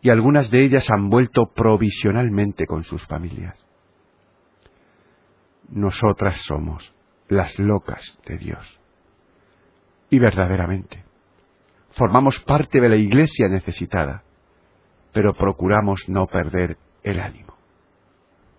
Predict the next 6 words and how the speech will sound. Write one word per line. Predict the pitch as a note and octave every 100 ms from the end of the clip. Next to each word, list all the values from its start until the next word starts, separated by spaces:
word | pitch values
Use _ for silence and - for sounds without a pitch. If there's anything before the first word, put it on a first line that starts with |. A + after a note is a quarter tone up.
| _ _ _ _ _ _ _ _ _ _ _
Si | - - - A2
depende | F#2 - A#2+ A#2 G#2 F#2
de | F2
sacrificios | - F2 - D#2 B2 A2+ - E2 D#2
y |
cruces, | - G2+ - - -